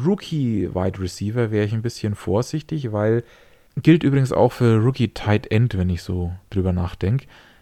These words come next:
Es dauert einfach eine Zeit, bis die in entsprechende Produktion in der N F L erreichen.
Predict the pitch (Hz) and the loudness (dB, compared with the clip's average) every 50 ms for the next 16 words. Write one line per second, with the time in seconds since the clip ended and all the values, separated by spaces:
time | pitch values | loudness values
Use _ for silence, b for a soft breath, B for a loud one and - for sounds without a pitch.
0 | B B - 107 - - - - - 101 107 139 180 180 - - - 131 151 156 | B B -8 -8 -8 -8 -16 -6 -2 2 2 4 2 2 0 0 -2 0 0 0
1 | - 151 - - 135 123 - - - - 110 104 113 160 190 - - - - b | -2 -4 -2 0 -2 -2 -2 -8 -6 -2 0 0 2 0 0 -2 -4 -12 -20 b
2 | b b b b b b b b b _ _ - 143 139 - - - - 135 143 | b b b b b b b b b _ _ 2 2 2 2 -2 -10 -4 -2 0
3 | 165 175 - 101 127 127 127 123 123 - - _ _ - 113 113 117 - - - | 0 0 0 0 2 2 2 0 0 -2 -6 _ _ -6 -4 -4 -4 -4 -6 -4
4 | - 120 127 - 139 131 127 120 - - 120 120 120 110 - - - - 113 120 | 0 0 0 2 2 0 0 0 0 0 0 0 0 -4 -4 -12 -4 0 2 2
5 | 160 180 160 127 104 98 95 90 - 92 92 92 90 - - 98 98 - - 98 | 2 2 2 2 0 2 0 0 0 0 -2 -2 -4 -2 -2 -2 -2 0 -2 -2
6 | 95 95 90 92 98 - - 135 165 190 | -2 -2 0 -2 -2 0 0 0 0 0